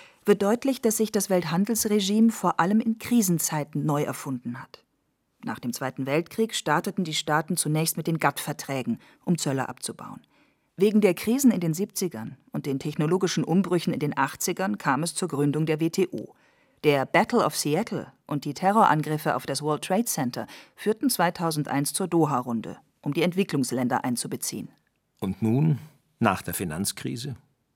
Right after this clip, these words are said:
Speaker 2: Kann sich die W T O wieder neu erfinden? Oder zerfällt das Welthandelsregime in bilaterale Freihandelsabkommen?
Speaker 1: Vielleicht sollte man die Frage anders stellen,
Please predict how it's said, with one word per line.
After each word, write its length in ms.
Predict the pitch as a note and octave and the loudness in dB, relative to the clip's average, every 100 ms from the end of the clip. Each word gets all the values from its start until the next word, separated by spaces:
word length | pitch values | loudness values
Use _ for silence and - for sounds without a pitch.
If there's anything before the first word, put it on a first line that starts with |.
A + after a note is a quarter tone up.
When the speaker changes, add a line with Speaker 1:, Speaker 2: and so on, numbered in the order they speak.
| _ | _
Speaker 2:
Kann 140 | A#2 A2 | -2 -2
sich 160 | A#2 | 0
die 160 | - G#2 | 0 2
W 100 | A#2+ | 0
T 160 | - A#2 | 0 2
O 160 | B2+ | 2
wieder 200 | A#2+ G#2+ | 2 2
neu 200 | G2 F2+ | 0 -2
erfinden? 640 | G#2 A2 - D3 C3+ E3+ D3+ - _ - | -4 -6 -4 -4 -2 -2 -2 -6 _ -6
Oder 280 | B2+ A2 G#2 | -2 -2 0
zerfällt 520 | A#2+ - C#3 C3+ - | 0 4 4 4 2
das 220 | G#2+ - | 0 2
Welthandelsregime 1080 | A2 A2 A2+ A#2 A2+ - A2+ G2 A#2 A#2+ A#2+ | 0 0 0 0 0 0 0 2 2 2 2
in 220 | A2 F#2+ | 0 0
bilaterale 760 | E2+ C3 A2 G2 G#2 F#2+ G2+ G2 | 2 2 2 0 -2 -2 -2 -2
Freihandelsabkommen? 1120 | F#2+ G2+ F2+ D#2 D#2 - - - - C#2 C2+ _ _ _ _ _ _ | -4 -4 -4 -6 -8 -10 -12 -16 -16 -16 -18 _ _ _ _ _ _
Speaker 1:
Vielleicht 340 | - G3+ A3 | -2 0 0
sollte 220 | A3+ G#3+ | 0 2
man 100 | A3 | 2
die 120 | G3 F#3+ | 2 -2
Frage 340 | G3+ G3+ G3 | -2 0 0
anders 320 | A3 G#3+ - | 0 0 -2
stellen, 360 | - C#3 C3 | -6 -6 -6